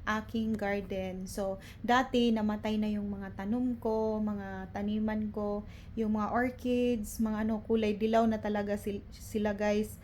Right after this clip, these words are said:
noon kasi yung nanay ko nakatira doon. Ayaw niya yung may naglilinis sa bahay, ayaw niya palinisan yung bahay ko. Naging wild yung bahay ko guys, yung,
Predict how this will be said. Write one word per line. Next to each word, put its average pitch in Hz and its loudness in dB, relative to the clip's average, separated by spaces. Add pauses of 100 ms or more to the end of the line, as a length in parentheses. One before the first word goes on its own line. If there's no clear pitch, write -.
(340)
noon 214 2
kasi 208 2 (800)
yung 233 6
nanay 226 6
ko 220 0
nakatira 208 -2
doon. 202 0
Ayaw 214 4
niya 214 4
yung 208 4
may 202 2
naglilinis 208 2
sa 202 0
bahay, 240 2 (400)
ayaw 233 4
niya 233 4
palinisan 233 4
yung 226 4
bahay 226 4
ko. 226 2 (580)
Naging 220 6
wild 226 8
yung 226 6
bahay 220 4
ko 214 -6
guys, 208 2
yung, 214 2